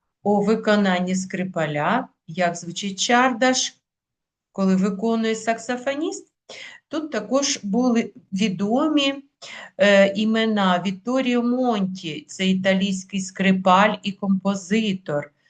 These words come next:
автор знаменитого чардашу, написаного за мотивами мелодій угорських народних танців.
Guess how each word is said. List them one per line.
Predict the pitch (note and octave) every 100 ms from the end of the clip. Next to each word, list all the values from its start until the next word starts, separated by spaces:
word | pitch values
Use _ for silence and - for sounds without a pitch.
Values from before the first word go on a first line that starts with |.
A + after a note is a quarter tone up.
| _ - _
автор | G3 A3 A3+ G#3+ G3+
знаменитого | G3+ G3 F#3+ F#3+ A3 G#3+ G#3 F#3+ G3+
чардашу, | G3 - G#3+ G#3 F#3 F#3 D#3+ D#3+ -
написаного | E3+ E3 - B3 D#4 C4+ B3 A#3+ A#3
за | A3
мотивами | G#3 G#3 - A3 G3+ G3 F#3+
мелодій | F#3 F#3 F#3 F#3 E3+ -
угорських | D3 D3 E3 A#3 A#3+ - A#3 A3+ -
народних | D3 D3+ D#3+ E3 E3+ -
танців. | - C#3 C3+ C3+ -